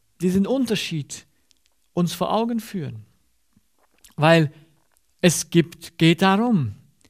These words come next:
welcher von diesen Fällen kann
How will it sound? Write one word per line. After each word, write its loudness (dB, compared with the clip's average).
welcher 0
von -4
diesen -4
Fällen -6
kann -8